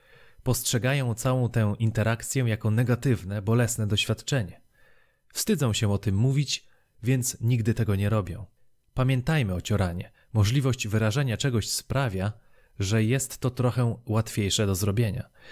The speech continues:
Ci ludzie nie mają nawet takiej możliwości, jeśli chodzi o swoje porażki. Pozostaje im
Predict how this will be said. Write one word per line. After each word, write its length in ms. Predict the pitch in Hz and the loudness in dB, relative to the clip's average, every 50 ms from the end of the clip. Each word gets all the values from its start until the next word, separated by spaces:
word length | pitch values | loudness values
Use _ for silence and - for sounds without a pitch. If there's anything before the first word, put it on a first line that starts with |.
| - - - - - | -20 -20 -20 -20 -8
Ci 200 | - - - 190 | -6 -2 0 2
ludzie 320 | 180 165 170 143 - 151 135 | 2 2 2 2 2 0 0
nie 140 | 131 131 127 | 0 0 0
mają 300 | 139 139 139 139 135 123 | 2 2 2 2 2 2
nawet 320 | 123 123 117 127 123 - | 0 0 0 0 -4 -2
takiej 260 | - 123 - 127 123 | -4 -2 0 2 2
możliwości, 840 | 120 117 110 98 104 110 107 131 135 123 - - - - 90 - - - | 4 2 2 2 0 0 0 0 0 -2 -4 -6 -6 -8 -8 -10 -6 -6
jeśli 280 | 98 90 - - 101 | -4 -4 -4 -4 -2
chodzi 240 | 85 98 92 85 95 | 0 0 0 2 0
o 60 | 95 | -2
swoje 280 | - - - 101 95 87 | -2 -2 -2 0 0 0
porażki. 520 | - 107 98 92 85 - - - - 95 - - - - - - - - | 2 2 2 2 0 -2 -4 -4 -6 -6 -6 -10 -16 -20 -20 -20 -14 -2
Pozostaje 540 | - 120 110 127 123 - 131 127 127 123 127 | -2 0 0 0 0 0 0 2 2 2 2
im 220 | - 123 113 120 | 2 0 0 0